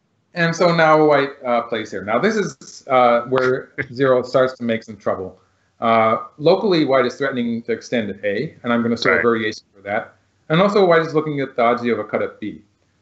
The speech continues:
Speaker 1: Uh, having that said that, um, it's still very natural for Black to answer directly with something like this. But, uh, playing this forcing move.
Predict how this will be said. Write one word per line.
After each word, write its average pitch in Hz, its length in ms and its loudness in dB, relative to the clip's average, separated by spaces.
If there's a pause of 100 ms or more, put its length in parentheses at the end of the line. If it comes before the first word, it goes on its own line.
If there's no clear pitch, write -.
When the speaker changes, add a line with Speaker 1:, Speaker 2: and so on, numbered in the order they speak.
(180)
Speaker 1:
Uh, 135 360 2 (960)
having 202 320 0
that 143 260 0
said 175 260 0
that, 98 400 -4
um, 127 260 -4
it's 147 140 -6
still 208 260 2
very 151 240 4
natural 135 380 -2
for 117 140 -8
Black 107 320 -6
to 101 220 -10
answer 110 320 -6
directly 98 540 -8
with 95 120 -12
something 92 260 -10
like 87 200 -16
this. - 280 -20 (340)
But, 127 260 -2
uh, 113 420 2 (1000)
playing 135 240 2
this 113 160 -4
forcing 113 340 0
move. 85 180 -12